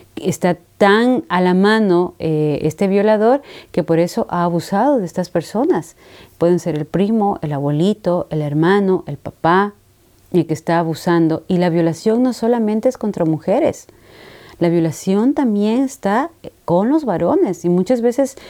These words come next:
con todas estas leyes feministas parecería que solo las mujeres son violadas y no es así.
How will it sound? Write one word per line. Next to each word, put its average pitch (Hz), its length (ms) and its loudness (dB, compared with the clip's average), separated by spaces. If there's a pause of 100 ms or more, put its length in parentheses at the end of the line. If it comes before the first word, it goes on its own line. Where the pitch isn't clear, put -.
(160)
con 170 200 0
todas 226 280 2
estas 233 280 0
leyes 233 360 2
feministas 208 720 0
parecería 175 480 0
que 185 120 -4
solo 202 240 0
las 196 180 2
mujeres 202 480 -2
son 190 160 -2
violadas 190 520 0
y 170 120 0
no 185 440 0 (120)
es 233 180 -6
así. 262 400 -2